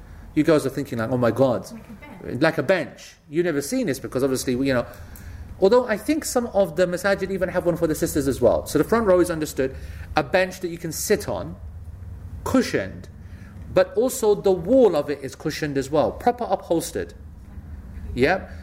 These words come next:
Speaker 1: Like, so it's, it's, it's a pew that you can sit on, but it's also then for the normal guy to just lean back and read Quran. But it's the front row. That's the point.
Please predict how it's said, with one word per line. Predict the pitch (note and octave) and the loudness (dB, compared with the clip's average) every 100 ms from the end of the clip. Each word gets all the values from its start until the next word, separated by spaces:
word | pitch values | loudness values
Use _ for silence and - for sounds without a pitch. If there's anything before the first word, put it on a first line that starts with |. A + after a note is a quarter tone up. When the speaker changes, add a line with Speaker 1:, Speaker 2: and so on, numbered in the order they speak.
| - | -4
Speaker 1:
Like, | D#3+ E3+ E3 | 2 2 2
so | D#3+ | 4
it's, | G3 F#3 | 4 4
it's, | - G#3 | 2 0
it's | G#3 A3+ | 2 0
a | |
pew | A3 D4 E4 | 4 6 4
that | - B3+ | 4 0
you | B3 | 0
can | A3 | -8
sit | - C#4+ | 0 0
on, | C3 A2+ D#3+ - - - - | 0 -4 -8 -18 -20 -4 4
but | F#3 | 4
it's | G3 | 6
also | A#3+ C#4+ C4 | 6 6 4
then | A3 G#3 | 2 0
for | G3 G3+ | 0 2
the | F#3+ | 4
normal | G3 C#4 B3 | 4 4 4
guy | F3 F3 | 2 2
to | F3+ | 0
just | G3+ - | -4 -4
lean | G3 F#3+ | -4 0
back | F#3+ F#3 | 0 0
and | |
read | F#3 F3+ | -2 0
Quran. | F#3 F#3 D#3 G#2+ - - - - - | 0 2 2 0 -8 -14 -14 -2 4
But | G3 | 6
it's | G3 | 6
the | G3+ | 2
front | - G#3+ G#3 F#3 | 0 2 2 2
row. | A3+ F3+ - - - - - - - | 2 4 2 -8 -20 -20 -20 -10 0
That's | G3+ G3 | 2 2
the | |
point. | F3+ G#3+ F#3+ | -4 -2 -2